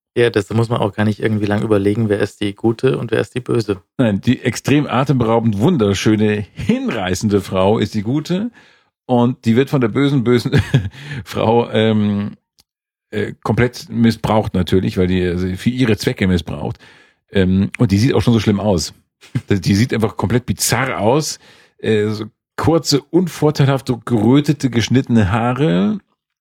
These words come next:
Speaker 2: Mm, immer so ein verhärmtes Gesicht, obwohl die Schauspielerin in jungen Jahren, wie wir sagen, wunderschön aussah oder wenigstens attraktiv aussah. Und, ähm, und spätestens, als sie dann diese bizarre, ungefähr zehn Kilometer dicke Brille aufsetzt,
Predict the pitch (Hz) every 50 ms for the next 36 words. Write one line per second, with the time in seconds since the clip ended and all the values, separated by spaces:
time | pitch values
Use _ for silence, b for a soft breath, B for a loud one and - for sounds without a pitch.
0 | _ _ _ 135 135 135 135 131 131 131 131 131 127 123 - - _ _ _ -
1 | 139 139 123 127 123 110 - 113 85 110 117 127 151 143 123 131 113 - - 117
2 | 104 95 101 120 160 156 135 123 104 107 101 92 - 104 101 98 107 104 104 104
3 | 98 95 104 113 120 113 107 98 98 98 98 95 98 95 95 95 104 113 110 92
4 | 98 120 127 110 95 90 - 104 104 - 82 82 87 87 - - - - - -
5 | - - 87 - 87 85 - - - 92 - - 95 - 113 110 - - 110 107
6 | - - - 202 B B B B B B B B B B _ - 127 131 131 120
7 | - - - _ - 120 120 123 123 123 127 127 131 131 123 120 _ _ _ _
8 | _ _ _ - 147 135 - - 135 139 165 175 156 156 131 127 131 113 127 120
9 | 120 113 107 110 92 - _ _ - 107 101 - - - 120 151 143 147 143 131
10 | - - - 143 131 117 139 117 - - 127 143 160 160 147 - - 135 127 135
11 | 143 131 131 117 120 120 - 120 95 - 104 110 147 190 160 110 101 92 85 85
12 | 82 - - - 101 110 120 - - - - - 131 123 117 -